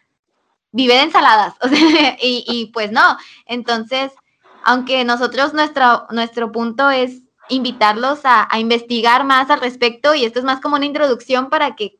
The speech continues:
generemos esa, esa, ¿cómo se dice? Incentivar a que, que también les interese y quieran saber,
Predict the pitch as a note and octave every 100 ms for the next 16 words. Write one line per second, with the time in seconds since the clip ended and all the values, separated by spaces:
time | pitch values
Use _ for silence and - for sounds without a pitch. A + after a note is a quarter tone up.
0 | - B3+ A3 A3 A#3 C4 C#4 C4 C#4 G#3+
1 | - _ _ _ _ - A3 A3 C4+ C4+
2 | C4+ A#3+ G#3 G#3 C4+ F#4 A4 G4+ A#4+ A#4+
3 | C#4+ C#4 D4 C4+ C4 C#4 G4 G#4+ A4 B3+
4 | A3 - - B3+ B3 A#3 A3+ A#3+ C#4 D4
5 | C#4 A3 C4 D#4 E4+ D#4+ A#3+ B3 C4+ A3+
6 | A3 D#4